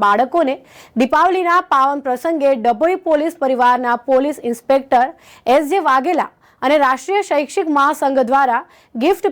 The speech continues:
પેકેટ વિતરણ કરવામાં આવ્યું હતું, જે સરાહનીય છે.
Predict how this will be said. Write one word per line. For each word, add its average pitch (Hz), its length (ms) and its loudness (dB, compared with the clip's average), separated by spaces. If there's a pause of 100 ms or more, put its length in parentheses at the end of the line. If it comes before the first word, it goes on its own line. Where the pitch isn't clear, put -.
પેકેટ 330 420 0
વિતરણ 311 400 -4
કરવામાં 247 360 0
આવ્યું 202 280 -4
હતું, - 160 -20 (520)
જે 262 140 2
સરાહનીય 302 600 0
છે. - 200 -12